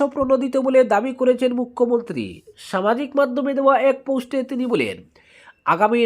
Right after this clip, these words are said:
নয় ফেব্রুয়ারি কংগ্রেস নেতা জিতেন্দ্র সিং, ভূপেশ বাঘেল, গৌরব গগৈ ও দেবব্রত শইকিয়ার বিরুদ্ধে দেওয়ানি ও ফৌজদারি মানহানির মামলা শুরু করা হবে। মুখ্যমন্ত্রী তার পোস্টে আরও বলেন, অভিযোগ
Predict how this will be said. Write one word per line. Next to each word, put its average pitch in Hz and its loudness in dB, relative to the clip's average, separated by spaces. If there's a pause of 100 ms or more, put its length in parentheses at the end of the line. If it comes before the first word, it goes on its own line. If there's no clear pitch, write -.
(120)
নয় 196 4
ফেব্রুয়ারি 285 4
কংগ্রেস 277 -2
নেতা 269 2
জিতেন্দ্র 254 -6
সিং, 262 -4 (340)
ভূপেশ 233 0
বাঘেল, 254 4
গৌরব 226 4
গগৈ 247 6
ও 233 4
দেবব্রত 262 0
শইকিয়ার 269 0
বিরুদ্ধে 190 -2 (720)
দেওয়ানি 196 2
ও 254 4
ফৌজদারি 269 0
মানহানির 262 -2
মামলা 254 2
শুরু 254 -4
করা 247 2
হবে। 165 -4 (920)
মুখ্যমন্ত্রী 285 -4
তার 277 2
পোস্টে 277 -2
আরও 262 4
বলেন, 143 2 (340)
অভিযোগ 269 2